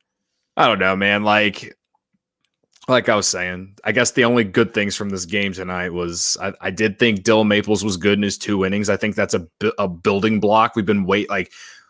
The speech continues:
keep saying, I feel like we've been saying for years, you know, like, Dylan Maples could be, like, a,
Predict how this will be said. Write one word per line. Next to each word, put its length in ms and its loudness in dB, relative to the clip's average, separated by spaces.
keep 240 2
saying, 340 2
I 120 0
feel 180 2
like 180 2
we've 120 -2
been 100 -4
saying 320 -2
for 100 -4
years, 540 0
you 80 -8
know, 220 -6
like, 360 -4
Dylan 260 4
Maples 360 0
could 160 -14
be, 140 -8
like, 280 -6
a, 120 -10